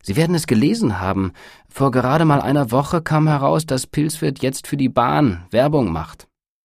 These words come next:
Entgelt unter anderem eine Bahncard einhundert für die erste Klasse.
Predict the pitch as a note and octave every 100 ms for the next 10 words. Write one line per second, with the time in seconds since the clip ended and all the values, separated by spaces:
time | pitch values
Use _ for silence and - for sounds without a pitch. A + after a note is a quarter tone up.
0 | _ _ - D3 D#3+ D#3 D#3 F3 - -
1 | C#3 G#2 C#3 C#3 D3 D#3+ D#3+ - - -
2 | C3 A2 G#2 B2 - C3 C3+ - B2 A#2+
3 | C3 A#2+ E2 - - _ _ _ _ _
4 | - A#2+ A2+ G#2+ F#2 F#2 - C3+ - A#2+
5 | - D#2+